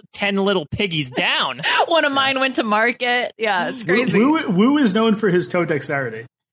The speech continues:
Speaker 3: He would have
Speaker 2: He's
Speaker 3: given, he would have given Bal-, Balor a, uh, a run for her money in the foot challenge.
Speaker 1: Well, that's the thing. He actually, remember, they actually did the foot challenge in Second Chances. He just wasn't,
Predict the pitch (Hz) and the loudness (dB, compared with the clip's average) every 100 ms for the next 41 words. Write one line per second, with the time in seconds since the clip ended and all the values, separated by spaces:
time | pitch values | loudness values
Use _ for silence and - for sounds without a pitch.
0 | _ _ - 370 - 539 226 277 220 233 | _ _ -20 -10 -6 -2 0 2 2 2
1 | 240 208 262 339 294 254 220 185 190 180 | 2 2 2 2 2 4 4 2 0 0
2 | 170 175 175 156 151 147 143 139 147 151 | 0 2 2 2 2 2 2 0 -2 -2
3 | 156 156 156 170 156 147 147 143 139 131 | -2 0 -2 -2 -2 0 -2 -2 -2 -4
4 | 170 - 143 - - 131 - 277 320 285 | -6 -6 -6 -6 -8 -6 -2 -2 0 -2
5 | 285 233 262 247 214 302 220 170 185 208 | 0 0 -2 -2 0 0 0 0 -2 -2
6 | 214 185 339 285 190 - 151 143 135 175 | -2 -2 -2 -2 -2 -2 -4 -4 -4 -4
7 | 160 143 165 233 131 135 147 143 139 139 | -4 -4 -4 -4 -6 -6 -4 -4 -4 -4